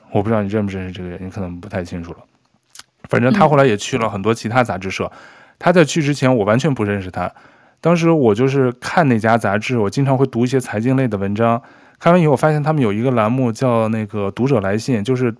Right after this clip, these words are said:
Speaker 1: 点评你看的他们某一篇报道，可能写个几百字的评价。其实我对财经也不是那么在行嘛，但是有的时候我看了几篇呢，我就比较有感触，我就是会写一些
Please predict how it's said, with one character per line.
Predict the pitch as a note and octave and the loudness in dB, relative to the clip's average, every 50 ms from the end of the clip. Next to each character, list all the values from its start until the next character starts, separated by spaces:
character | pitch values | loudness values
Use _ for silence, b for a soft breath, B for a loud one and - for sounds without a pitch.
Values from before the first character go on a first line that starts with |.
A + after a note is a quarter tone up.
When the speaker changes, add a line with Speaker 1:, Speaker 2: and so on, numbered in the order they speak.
| _ - - | _ -12 -4
Speaker 1:
点 | - A#2 G#2+ F#2+ G2 | 0 0 0 0 -2
评 | F#2+ - - A2+ A2 B2 C#3+ | -6 -6 -4 -2 -2 0 0
你 | B2+ G2+ | 0 -2
看 | - - - C3 | -2 0 0 2
的 | A#2+ A2+ | 2 2
他 | G#2 A2+ | 0 0
们 | A#2+ A#2+ A#2 | 0 0 0
某 | A2 F#2 F#2 | 0 0 -2
一 | F#2+ G2 | -2 -4
篇 | G2 B2 A#2+ A#2+ | -2 -2 -2 0
报 | A#2 B2+ A#2+ A2 | 2 4 4 4
道， | G2 G2 E2+ F2 B B B B B B B B B - | 2 0 -2 -4 B B B B B B B B B -6
可 | - G#2 | -2 0
能 | G#2 G#2+ A#2 | 0 0 0
写 | - - G2 F#2 | 0 -2 -2 -2
个 | F#2 G#2 G#2 | 0 -2 -2
几 | - - B2 | -2 -2 0
百 | B2 G#2 F#2 | 0 0 0
字 | F#2 - A#2+ | -2 -4 -4
的 | G2+ G2+ - | -4 -4 -6
评 | - - - F#2+ F#2+ | -8 -8 -8 -6 -2
价。 | G#2+ A#2 G#2 F#2 B B B B B | 0 0 0 0 B B B B B
其 | - - | -2 2
实 | F3 | 4
我 | F3+ C3+ | 4 6
对 | A#2 C#3+ C#3+ | 6 6 4
财 | - - B2+ C3 | 4 2 2 2
经 | C#3 D3 D3+ | 2 2 0
也 | C3+ G2+ | 0 -2
不 | F#2 G#2+ A#2 | -2 -4 -6
是 | A#2+ C3+ | -4 -2
那 | C#3+ C#3 | 0 0
么 | B2 A2+ | 0 0
在 | - - A2+ G#2+ | 0 0 0 0
行 | G2 F#2+ F#2 F#2 | 0 -2 -6 -6
嘛， | F#2 G2+ G2 F#2 b b b b b b b b b b b | -4 -4 -4 -6 b b b b b b b b b b b
但 | - D#3+ D#3 | 0 2 2
是 | D3 D#3 | 4 4
有 | C3 A2+ | 4 4
的 | A#2 | 4
时 | B2+ | 6
候 | D#3+ E3 | 6 4
我 | B2 A2 | 4 4
看 | - - - D#3 D3 | 2 2 2 4 4
了 | C3+ B2+ | 4 2
几 | A#2 - G#2 G2 | 0 -2 -6 -8
篇 | - - C3+ C3 C3 C3 | -4 0 2 2 4 4
呢， | B2 A2+ | 2 2
我 | G#2+ G2+ G2 | 0 0 0
就 | G2 A2 A#2+ A#2+ G#2+ - _ _ _ | 0 2 2 0 0 -2 _ _ _
比 | - A2+ A#2+ | -6 -2 2
较 | C3 C#3 C#3 | 4 4 4
有 | C#3 | 4
感 | C3+ - F2+ F2 F2+ | 4 2 -2 -4 -6
触， | - - - A#2+ G#2 | -8 -6 -4 -2 -2
我 | F#2+ F#2 | -2 -2
就 | F#2+ G#2+ A2+ A2 | -2 -2 -2 -2
是 | - A#2 G2+ F2+ b b b b b b b b b b b b b b _ _ _ _ | -2 -2 -4 -4 b b b b b b b b b b b b b b _ _ _ _
会 | _ - C#3+ B2+ | _ 4 6 6
写 | A#2+ - - - A#2 G2+ F#2+ F#2 | 6 4 -2 -4 -4 -2 -2 -4
一 | F#2+ G#2+ | -4 -6
些 | G#2+ - A#2 A2+ A2 A2 G#2+ G#2+ G#2+ | -6 -4 -2 -2 0 0 -2 -4 -6